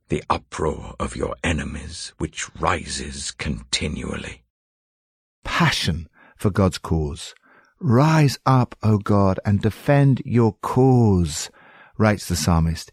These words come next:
Speaker 2: He's passionate about God's cause and sees, as we see today, people mocking and even reviling God.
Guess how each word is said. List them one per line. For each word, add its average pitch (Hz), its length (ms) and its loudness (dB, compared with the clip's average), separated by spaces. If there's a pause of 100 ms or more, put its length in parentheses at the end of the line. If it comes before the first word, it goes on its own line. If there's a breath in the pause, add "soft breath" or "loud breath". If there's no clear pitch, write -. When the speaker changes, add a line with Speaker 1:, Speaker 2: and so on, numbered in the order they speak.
Speaker 2:
He's 127 200 0
passionate 131 480 0
about 101 300 0
God's 107 280 0
cause 87 640 0 (260 loud breath)
and 110 160 2
sees, 147 280 4
as 123 180 2
we 135 100 4
see 127 200 2
today, 110 320 2
people 110 320 2
mocking 110 500 4
and 110 80 4
even 127 300 4
reviling 113 520 4
God. 90 280 0